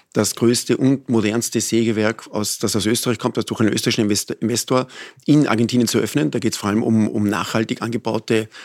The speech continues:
Holz und, und Rohstoffe. Wir, wir sehen's auch momentan im, im Bergbaubereich, tut sich viel. Das heißt, wenn die Rahmenbedingungen sich ändern, würde, würde eine, eine Flut von Investitionen in Argentinien stattfinden, die einfach beeindruckend ist. Man darf nicht vergessen, der Standort auch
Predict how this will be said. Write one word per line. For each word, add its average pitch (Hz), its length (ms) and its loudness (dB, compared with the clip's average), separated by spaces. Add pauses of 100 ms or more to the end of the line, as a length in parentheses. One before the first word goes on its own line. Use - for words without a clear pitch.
(120)
Holz - 360 2
und, 113 200 0
und 107 160 -4
Rohstoffe. 123 500 0 (480)
Wir, 120 180 4
wir 123 80 2
sehen's 123 240 2
auch 113 60 0
momentan 113 500 2
im, 107 240 2
im 104 140 -2
Bergbaubereich, 110 640 -2
tut - 160 -10
sich - 160 -4
viel. 123 240 -2 (260)
Das 117 140 -2
heißt, 123 200 2
wenn 123 120 4
die 104 40 0
Rahmenbedingungen 117 680 4
sich - 240 -2
ändern, 139 380 2 (320)
würde, 123 260 2
würde 123 240 4
eine, 113 140 4
eine 107 220 0
Flut 151 360 0
von 123 140 2
Investitionen 120 640 0
in 127 40 0
Argentinien 117 380 0
stattfinden, 117 560 -2 (340)
die 107 60 2
einfach 98 160 -4
beeindruckend 113 500 -2
ist. - 220 -4
Man 113 120 0
darf 127 200 2
nicht 123 300 2
vergessen, 135 360 0
der 107 120 -2
Standort 120 420 0
auch 117 200 -2